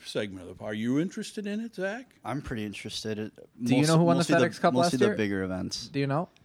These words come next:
Speaker 2: Uh,
Speaker 3: Do you know?
Speaker 2: I, I don't remember.
Speaker 3: <laughs> I don't either. Okay. All right. None of us
Speaker 2: Don't
Speaker 3: remember.
Speaker 2: remember.
Speaker 3: I think that says, that says a lot.
Speaker 1: All right. Well,
Speaker 2: it may
Speaker 1: that's
Speaker 2: have been.
Speaker 1: good.
Speaker 2: It may have been Patrick Cantlay. Uh,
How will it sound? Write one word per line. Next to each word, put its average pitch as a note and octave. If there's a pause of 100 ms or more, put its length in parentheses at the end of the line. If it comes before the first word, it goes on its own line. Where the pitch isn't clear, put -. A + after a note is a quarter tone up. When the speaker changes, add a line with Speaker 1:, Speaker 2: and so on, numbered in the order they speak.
(880)
Speaker 2:
Uh, F#2
Speaker 3:
Do C3
you C3
know? B2+ (320)
Speaker 2:
I, G#2
I -
don't G#2 (120)
remember. F#2
Speaker 3:
<laughs> -
I -
don't C#3+
either. B2 (140)
Okay. - (100)
All E3
right. C#3 (340)
None D#3+
of D#3
us -
Speaker 2:
Don't D#3
Speaker 3:
remember. C#3
Speaker 2:
remember. -
Speaker 3:
I A#2
think C3+
that C3
says, B2+ (600)
that B2+
says C3
a C3+
lot. A#2+
Speaker 1:
All C3+
right. B2
Well, C3+
Speaker 2:
it A#2+
may B2+
Speaker 1:
that's C3+
Speaker 2:
have -
been. B2
Speaker 1:
good. A#2
Speaker 2:
It -
may A2
have G#2+
been G2
Patrick F#2
Cantlay. -
Uh, -